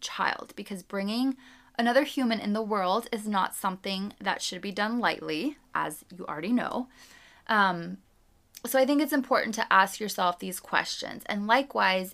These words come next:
if you feel like you might be done, or if, if you were on, if you're on the fence about it, right? And there are things hindering you from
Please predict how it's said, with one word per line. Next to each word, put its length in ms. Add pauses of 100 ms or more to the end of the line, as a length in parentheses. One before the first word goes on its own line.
if 320
you 520 (280)
feel 300
like 240
you 80
might 260
be 420 (260)
done, 580 (800)
or 480
if, 200 (720)
if 220
you 100
were 100
on, 280
if 100
you're 100
on 120
the 80
fence 280
about 280
it, 100
right? 400
And 240
there 140
are 180
things 380
hindering 680
you 320
from 640